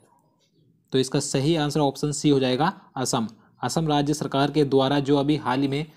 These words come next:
दो हज़ार उन्नीस बीस का बजट पेश किया गया है, ये बजट असम के वित्त मंत्री हेमंत बिस्वा शर्मा ने पेश किया है। आपको ध्यान रखना है,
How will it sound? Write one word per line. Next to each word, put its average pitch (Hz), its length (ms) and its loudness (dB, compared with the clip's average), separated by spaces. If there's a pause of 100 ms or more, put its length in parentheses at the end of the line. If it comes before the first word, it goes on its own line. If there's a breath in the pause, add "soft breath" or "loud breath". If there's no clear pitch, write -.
(160 soft breath)
दो 139 220 2
हज़ार 151 340 0
उन्नीस 151 380 -2
बीस 131 300 0
का 160 120 0
बजट 139 380 0
पेश 139 200 2
किया 135 220 0
गया 131 160 -2
है, 131 200 -4 (300 soft breath)
ये 139 180 4
बजट 139 320 0
असम 131 340 -8
के 143 120 -2
वित्त 135 240 -2
मंत्री 135 340 0
हेमंत 135 360 -4
बिस्वा 127 320 -4
शर्मा 123 300 -4
ने 139 100 -4
पेश 131 240 -2
किया 127 220 0
है। 139 80 0
आपको 120 280 -2
ध्यान 123 260 -4
रखना 123 180 -6
है, 147 140 -4